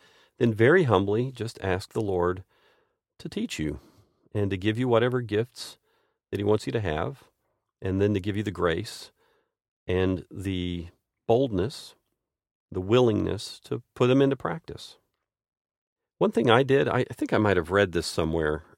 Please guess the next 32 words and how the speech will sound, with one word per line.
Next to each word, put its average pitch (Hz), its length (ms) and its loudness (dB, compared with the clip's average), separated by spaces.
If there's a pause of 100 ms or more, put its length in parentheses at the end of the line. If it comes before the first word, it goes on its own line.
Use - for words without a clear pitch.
(140)
when 104 180 0
I 90 160 4
was 82 440 -4 (520)
beginning 101 480 4
to - 140 -6
desire 80 500 -2
this 76 340 -8
prophetic 82 540 -6
gift. - 440 -10 (840)
If - 80 -4
I 104 60 4
was 110 120 2
in 135 80 4
a 139 40 4
prayer 151 260 8
meeting, 95 400 4
I 90 80 0
would 160 180 -4
pray, 151 320 -6
"Lord, 110 300 -2
do 123 60 -6
you 110 100 -4
have 127 180 0
anything 113 540 2
for - 160 -4
me 104 220 2
to 104 80 -6
share 98 240 -2
with 92 140 -4
this 85 140 -10
group? 82 360 -8 (760)
And 104 460 2